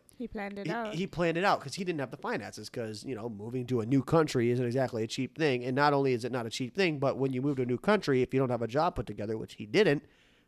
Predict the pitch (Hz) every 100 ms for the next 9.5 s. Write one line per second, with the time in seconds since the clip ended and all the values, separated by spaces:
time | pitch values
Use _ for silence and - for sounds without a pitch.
0 | _ 180 185 170 156 165 151 156 143 135
1 | 135 127 127 - 127 - 165 440 392 139
2 | 107 110 107 107 - - - - - 151
3 | 147 156 190 - 127 190 220 151 - 131
4 | 160 214 202 - 139 - 110 - 185 165
5 | - 190 165 160 202 131 - 139 131 -
6 | _ _ - 135 139 120 - 143 127 143
7 | 156 160 143 160 135 - 143 147 160 -
8 | 143 208 - 175 175 240 160 143 131 135
9 | 135 139 185 143